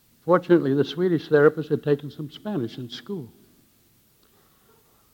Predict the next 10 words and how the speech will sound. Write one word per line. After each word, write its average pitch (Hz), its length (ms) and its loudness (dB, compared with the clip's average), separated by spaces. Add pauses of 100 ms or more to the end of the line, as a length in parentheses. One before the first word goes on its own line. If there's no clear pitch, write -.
(500)
At 220 100 0
any 285 200 8
rate, 117 280 6 (220)
the 139 100 -6
clientele 202 640 4
are 127 240 8
becoming 151 640 2
so 214 240 0
various 170 640 -4
that 127 100 -16